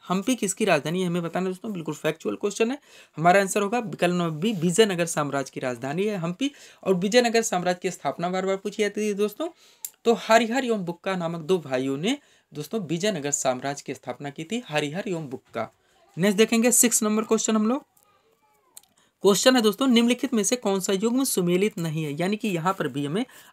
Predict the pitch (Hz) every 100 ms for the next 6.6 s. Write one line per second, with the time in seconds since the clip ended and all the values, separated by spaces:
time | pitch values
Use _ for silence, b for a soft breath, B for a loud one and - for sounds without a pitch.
0 | - 185 - 247 202 165 180 180 175 -
1 | 131 127 123 117 117 - b b b 202
2 | 220 226 233 202 180 175 190 196 196 226
3 | 214 180 - 156 151 147 139 139 143 160
4 | 175 208 170 196 190 180 170 147 143 143
5 | - 185 190 196 202 165 151 160 156 147
6 | 147 147 - 196 196